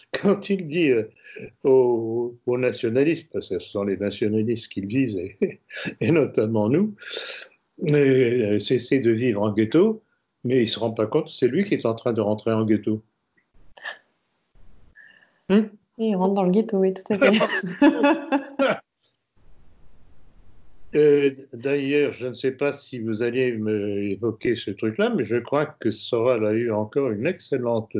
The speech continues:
Speaker 1: formule parlant d'antisémites, euh,
Speaker 2: En
Speaker 1: judaïsés.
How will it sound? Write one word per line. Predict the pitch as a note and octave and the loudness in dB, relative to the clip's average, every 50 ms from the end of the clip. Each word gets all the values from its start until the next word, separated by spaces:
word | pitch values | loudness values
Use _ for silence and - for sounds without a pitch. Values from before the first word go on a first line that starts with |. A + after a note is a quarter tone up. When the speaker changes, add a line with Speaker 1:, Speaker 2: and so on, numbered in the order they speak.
| F#2 F#2 - - | -6 -8 -8 -6
Speaker 1:
formule | A2 G#2 G#2 A#2 D3+ F3+ G3 G#3 G3+ G#3 G#3 - - - - - - - - - - _ _ _ - | -4 -2 0 2 2 4 4 4 2 -2 -4 -10 -16 -14 -12 -12 -10 -12 -12 -16 -18 _ _ _ 2
parlant | C#3+ C3 B2+ A#2+ B2 B2+ C3+ D3 D3 C#3 C3 | 4 4 4 4 2 2 4 4 4 4 2
d'antisémites, | A2 A2 B2 C#3+ D3 D3 - E3 D#3 - - - C3 C3+ C#3 D#3+ F#3 F#3+ - _ _ _ _ - - | 2 2 2 2 2 0 -2 -4 -4 -2 0 0 0 2 2 2 0 0 -2 _ _ _ _ -4 0
euh, | C#3 B2+ B2 A#2+ A#2+ A#2 A#2 A2+ A2+ A2 G#2+ G#2+ G#2+ G#2+ G#2+ G#2 | 2 4 4 4 4 4 4 4 4 4 4 4 4 2 2 2
Speaker 2:
En | G#2 A#2 | 2 2
Speaker 1:
judaïsés. | A2+ C#3 - - - - F#3 F#3 - - - D3 C3+ - - - - | 2 2 4 4 6 6 6 6 4 2 0 0 2 2 0 -2 -8